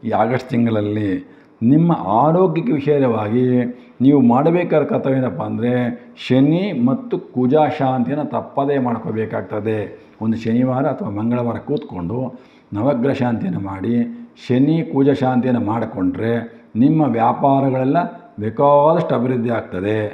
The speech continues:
ಹಾಗೆ ಕುಜ ಶಾಂತಿ ಮಾಡೋದ್ರಿಂದ ಬೇಡವಾದ ಖರ್ಚುಗಳು, ಅಲ-, ವೇಸ್ಟ್ ಖರ್ಚುಗಳೆಲ್ಲ ನಿಂತೋಗ್ತದೆ.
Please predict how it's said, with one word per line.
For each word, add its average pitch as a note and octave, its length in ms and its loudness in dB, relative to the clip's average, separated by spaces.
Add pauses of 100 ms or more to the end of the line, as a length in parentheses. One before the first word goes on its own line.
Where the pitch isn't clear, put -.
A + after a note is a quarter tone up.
(300)
ಹಾಗೆ G#2+ 420 2 (420)
ಕುಜ C3+ 180 2
ಶಾಂತಿ D#3 340 0
ಮಾಡೋದ್ರಿಂದ G#2+ 460 0 (480)
ಬೇಡವಾದ D#3 720 2
ಖರ್ಚುಗಳು, A#2 680 -2 (920)
ಅಲ-, A#2+ 920 0
ವೇಸ್ಟ್ D3 360 0
ಖರ್ಚುಗಳೆಲ್ಲ D3 460 0
ನಿಂತೋಗ್ತದೆ. A#2+ 680 -2